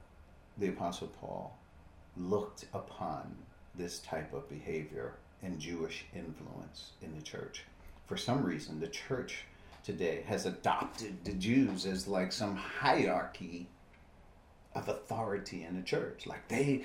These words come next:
if anybody knows what true worship is, it's gonna be the Jewish Christians. Which is really a misnomer. There is no Jewish Christian. We got it. There is no Jew in Christ.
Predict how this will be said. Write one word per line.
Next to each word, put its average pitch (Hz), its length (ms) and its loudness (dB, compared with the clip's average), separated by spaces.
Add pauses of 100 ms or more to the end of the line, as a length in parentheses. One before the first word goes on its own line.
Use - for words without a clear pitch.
(160)
if 104 140 4
anybody 147 460 10
knows 135 420 8 (260)
what 139 240 6
true 127 580 6 (320)
worship 123 480 6
is, 113 380 6
it's 110 140 4
gonna 110 260 2
be 95 160 -2
the - 220 -8
Jewish 92 540 0
Christians. - 840 -4 (1040)
Which - 120 -12
is 92 160 -2
really 98 280 6
a 82 80 0
misnomer. 95 500 2
There 120 160 2
is 98 140 4
no 82 260 -4 (140)
Jewish - 420 -4
Christian. - 560 -6 (460)
We 117 80 4
got 113 260 8
it. 92 220 -4
There 123 180 8
is 135 200 12
no 117 220 6
Jew 104 400 4
in 95 200 4
Christ. 92 400 -2